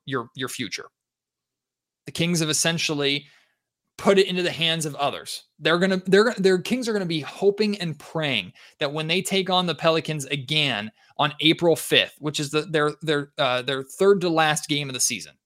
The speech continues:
they'll have two more games after that. They're gonna be hoping and praying that that game is still meaningful, and I would wager that it won't be. It's just where I'm at at this point. I'm not saying the Kings shouldn't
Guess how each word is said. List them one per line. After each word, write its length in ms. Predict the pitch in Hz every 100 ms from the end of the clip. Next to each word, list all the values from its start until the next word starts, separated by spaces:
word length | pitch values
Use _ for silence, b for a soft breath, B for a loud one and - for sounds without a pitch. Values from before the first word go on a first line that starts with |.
| -
they'll 80 | 131
have 220 | 127 127
two 200 | - 202
more 200 | 196 180
games 300 | 156 151 135
after 260 | 123 -
that. 180 | 95 65 _ _ _ _ _ _ _ _
They're 100 | 156
gonna 120 | 226
be 100 | 214
hoping 360 | 151 185 190 170
and 120 | 156
praying 280 | - 165 156
that 120 | 139
that 180 | 139 135
game 220 | 143 139
is 60 | 127
still 180 | - 131
meaningful, 580 | 139 131 123 107 101 B B -
and 160 | 131
I 260 | 131 151 160
would 300 | 156 151 139
wager 760 | 139 151 147 143 143 139 131 143
that 280 | 147 131
it 140 | 131 123
won't 220 | 113 92
be. 180 | 78 - _ _ _ _ _ _ _ _ _ _ _ _ _ _ _ _ _ _ _
It's 80 | -
just 180 | 123
where 120 | 127 117
I'm 80 | 117
at 100 | 101
at 80 |
this 140 | 92 -
point. 240 | 107 - _ -
I'm 140 | 123
not 200 | 139 160
saying 180 | - 165
the 80 | 160
Kings 280 | 165 170 147
shouldn't 380 | - 170 170